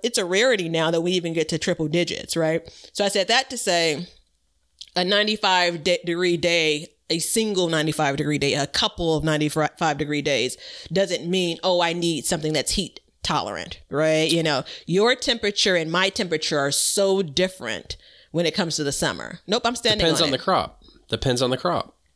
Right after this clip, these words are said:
Speaker 1: You think that one day of ninety-five degrees can send something to bolt?
Speaker 2: It,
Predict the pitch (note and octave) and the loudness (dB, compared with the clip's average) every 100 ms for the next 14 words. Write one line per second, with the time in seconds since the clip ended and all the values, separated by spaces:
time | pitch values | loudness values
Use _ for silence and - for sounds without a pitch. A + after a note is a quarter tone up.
0 | - G#3 C#4 D4 C4 A#3 G3 F3 G3 A3 | -4 0 2 0 -2 0 -2 0 0 0
1 | A3 G#3 G3+ F#3+ F3+ F3+ F3+ F#3+ - - | 0 2 4 2 2 0 0 -2 -12 -20
2 | - F#3 E3 F3 E3+ E3 D#3+ E3+ E3+ E3+ | -4 0 2 2 0 0 0 0 2 2
3 | E3 - D3+ E3+ E3 E3+ D#3+ D#3 E3 F#3 | 0 -2 -2 0 -2 -2 -2 0 0 -2
4 | - - _ _ _ _ _ _ _ _ | -10 -20 _ _ _ _ _ _ _ _
5 | _ _ B2 A2+ | _ _ -6 -6